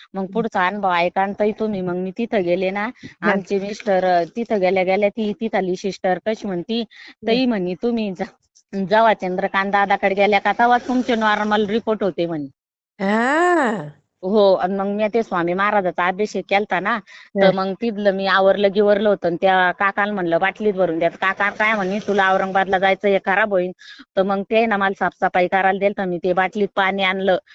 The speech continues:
Speaker 1: मग मी डॉक्टरकडे गेले, डॉक्टर काय म्हणले, "मला तुम्ही सुट्टी घ्या अन जा," म्हणे, "तुमच्या गावी." मी त्याला काय म्हणलं, "तुम्ही गॅरंटी द्या." ते म्हणे, "मी गॅरंटी नाही देत," म्हणे. मी
Speaker 2: हो.
Speaker 1: आमच्या घरच्याला सांगितलं नाही.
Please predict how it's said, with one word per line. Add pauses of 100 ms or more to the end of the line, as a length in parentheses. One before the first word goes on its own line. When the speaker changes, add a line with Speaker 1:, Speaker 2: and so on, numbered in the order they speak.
(200)
Speaker 1:
मग
मी
डॉक्टरकडे
गेले,
डॉक्टर
काय
म्हणले,
"मला
तुम्ही
सुट्टी
घ्या
अन
जा,"
म्हणे,
"तुमच्या
गावी."
मी
त्याला
काय
म्हणलं,
"तुम्ही
गॅरंटी
द्या." (420)
ते
म्हणे,
"मी
गॅरंटी
नाही
देत,"
म्हणे. (340)
मी
Speaker 2:
हो.
Speaker 1:
आमच्या
घरच्याला
सांगितलं
नाही.